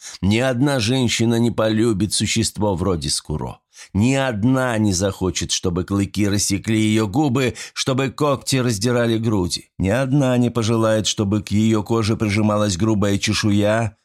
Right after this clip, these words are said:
и не обрадуется зловонию падали, когда возляжет с мужчиной.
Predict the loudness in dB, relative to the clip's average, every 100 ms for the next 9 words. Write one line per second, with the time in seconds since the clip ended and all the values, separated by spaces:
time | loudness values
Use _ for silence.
0 | _ 0 2 4 2 0 0 0 0 0
1 | 2 0 0 0 0 0 0 2 2 2
2 | 0 0 -2 0 0 0 0 -4 -6 -4
3 | 0 0 0 0 0 0 0 0 -2 0
4 | 0 -2 -4 -6 -8 -12